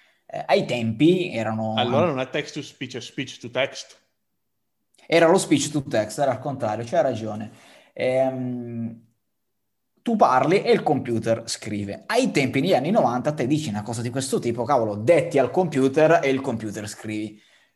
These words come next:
Speaker 1: Una figata pazzesca, un po' come adesso stiamo dicendo noi, da cui mi sono ricollegato. Tu guardi sti ologrammi, guarda sta immagine che io c'ho davanti, con la, eh, tutti in tre D, con, eh, gli occhialini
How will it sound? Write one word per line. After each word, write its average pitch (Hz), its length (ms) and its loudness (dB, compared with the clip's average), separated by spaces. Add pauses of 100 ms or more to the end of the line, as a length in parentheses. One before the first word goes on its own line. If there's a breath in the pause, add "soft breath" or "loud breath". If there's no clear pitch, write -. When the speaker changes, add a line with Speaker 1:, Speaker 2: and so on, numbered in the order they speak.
(120)
Speaker 1:
Una 107 120 -12
figata 101 420 -6
pazzesca, - 600 0
un 175 140 0
po' 135 140 2
come 127 200 0
adesso 120 320 -2
stiamo 117 260 -6
dicendo 113 400 -6
noi, 110 180 -4
da 113 120 -4
cui 113 140 -6
mi 110 100 -4
sono 107 160 -8
ricollegato. 110 720 -8
Tu 123 120 -6
guardi 117 280 0
sti 117 140 -8
ologrammi, 127 420 2
guarda 127 280 2
sta 123 140 -10
immagine 117 400 -2
che 110 80 -6
io 117 120 -4
c'ho 120 120 -2
davanti, 120 520 -2
con 117 200 -4
la, 113 380 -4
eh, 85 280 -10
tutti 135 280 -8
in 127 80 -6
tre 117 200 -4
D, 127 240 -4
con, 120 320 -6
eh, 120 320 -6
gli 123 100 -6
occhialini 127 720 -6